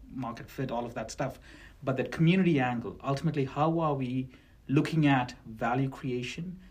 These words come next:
How are we looking at the triple bottom line? I don't think that kind of mindset can be found easily, uh, from people who come up through the business ranks. And, and that's why I think that is, th-, this resonates so much for me, what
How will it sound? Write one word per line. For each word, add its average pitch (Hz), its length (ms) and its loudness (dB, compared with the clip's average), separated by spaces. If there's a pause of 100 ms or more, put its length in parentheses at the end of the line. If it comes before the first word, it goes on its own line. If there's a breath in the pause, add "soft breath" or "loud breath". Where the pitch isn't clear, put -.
(100)
How 131 180 2
are 131 40 4
we 131 120 2
looking 127 320 0
at 120 120 -4
the 113 60 -8
triple 131 260 -8
bottom 113 300 -4
line? 151 380 -2 (520 loud breath)
I 156 140 8
don't 196 300 6
think 165 400 2 (460)
that 139 400 2
kind 151 200 0
of 135 180 -2 (200)
mindset 139 800 -2 (420 soft breath)
can 143 160 0
be 123 80 -2
found 127 440 -4
easily, 160 540 -2 (360)
uh, 120 300 0
from 120 380 -4 (140)
people 143 300 -4
who 127 60 -4
come 131 200 -4
up 123 140 -4
through 135 100 -8
the 110 60 -8
business 120 360 -8
ranks. 190 240 -4
And, 127 300 -2 (380 loud breath)
and 135 180 2
that's 143 240 4
why 147 120 4
I 127 80 2
think 131 360 0
that 123 160 -4
is, - 340 -8 (160)
th-, 131 140 -6
this 147 140 -2
resonates 143 400 4
so - 160 -2
much 123 180 -6
for - 80 -12
me, 107 120 -8
what 104 180 -10